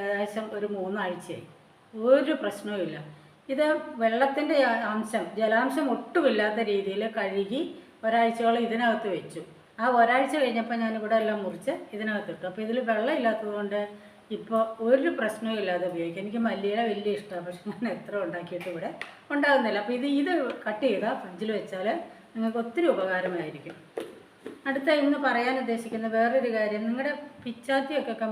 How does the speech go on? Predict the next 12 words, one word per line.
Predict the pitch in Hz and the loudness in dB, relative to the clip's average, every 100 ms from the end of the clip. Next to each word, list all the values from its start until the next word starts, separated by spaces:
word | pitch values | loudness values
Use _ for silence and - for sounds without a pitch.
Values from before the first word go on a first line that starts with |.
| 214 | -2
മുറിവ്, | 202 240 277 - - | -2 2 4 4 0
ഉം, | 208 196 - - - 233 | -8 -10 -14 -20 -8 -2
മൂർച്ച | 262 285 294 | -2 2 2
കുറയുകയാണെങ്കിൽ, | 220 196 202 196 175 170 175 | 2 0 0 -2 -2 -4 -2
ഇതൊരു | 330 330 | -2 0
നല്ല | 262 269 247 | 2 2 0
പിച്ചാത്തിയാണ്, | 226 214 214 185 185 269 - - - 247 | -2 -4 -2 -4 -4 -8 -12 -20 -12 0
പോളി | 247 262 302 285 233 | 8 8 8 2 2
ഗാർഡിൻ്റെ | 214 196 196 202 | 2 2 0 -4
പിച്ചാത്തിയാണ്, | 196 - 185 185 170 156 156 | -8 -6 -6 -4 -6 -6 -8
ഞാനിതാണ് | 240 247 240 202 | -4 -2 -2 -2
ഉപയോഗിക്കാറ്. | 175 185 180 180 170 | -4 -4 -4 -4 -6